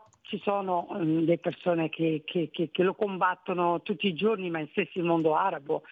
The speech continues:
combattono, bisogna, ecco, eh, f-, fare una scelta, conquistare e stare insieme a combatterlo, cioè questo che,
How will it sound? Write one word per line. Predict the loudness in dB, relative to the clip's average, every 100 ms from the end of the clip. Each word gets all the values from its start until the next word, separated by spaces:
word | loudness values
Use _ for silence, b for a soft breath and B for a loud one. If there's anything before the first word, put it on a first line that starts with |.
| B B B
combattono, | -2 2 4 4 2 0 2 2 2 0 -2 -2
bisogna, | 2 2 4 2
ecco, | 0 -2 0 0 B B B B
eh, | 0 2 2 0
f-, | -4 -16 0
fare | 2 2
una | 2 0
scelta, | -2 0 2 2 2 2 2
conquistare | -2 2 2 0 2 4 4 2 0 -2 -4 B B B
e | 2 4 4
stare | 2 2
insieme | 2 2 2 4 4
a | 2
combatterlo, | 2 4 6 4 2 -8 -8 -8
cioè | -4 0 0 0
questo | 2 0 0 -2 2 4 4 4 4 2 0
che, | 0 4 4 4 4 2